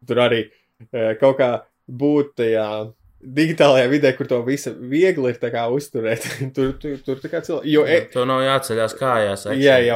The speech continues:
Speaker 1: es tādā
Speaker 2: Pat.
Speaker 1: ziņā re-, esmu tr-, paties savā esencē un arī datorspēlēs. Man vienmēr, tad, kad kaut kāda tur ir, kur jākārto somiņas vai mājas, man vienmēr nereāls
Speaker 2: Mhm.
Speaker 1: bardaks, neko nevar atrast, viss vienkārši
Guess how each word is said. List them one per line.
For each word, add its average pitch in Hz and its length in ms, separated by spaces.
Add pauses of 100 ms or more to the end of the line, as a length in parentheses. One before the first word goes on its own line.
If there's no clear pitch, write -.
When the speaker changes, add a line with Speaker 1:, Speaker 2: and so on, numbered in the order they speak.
Speaker 1:
es 175 240
tādā 143 240
Speaker 2:
Pat. 131 80
Speaker 1:
ziņā 139 320
re-, 127 100 (240)
esmu 127 400 (140)
tr-, 143 240 (560)
paties 139 460 (340)
savā 113 460
esencē 117 520
un 110 160
arī 117 160
datorspēlēs. 110 760
Man 113 120
vienmēr, 113 320
tad, 110 160
kad - 180
kaut 110 200
kāda 104 180
tur 107 160
ir, 104 160
kur 107 160
jākārto 110 560
somiņas 143 640
vai 117 80
mājas, 123 400
man 127 160
vienmēr 117 240
nereāls 120 480
Speaker 2:
Mhm. 123 80
Speaker 1:
bardaks, 120 420
neko 123 300
nevar 113 320
atrast, 123 400
viss 120 320
vienkārši 107 400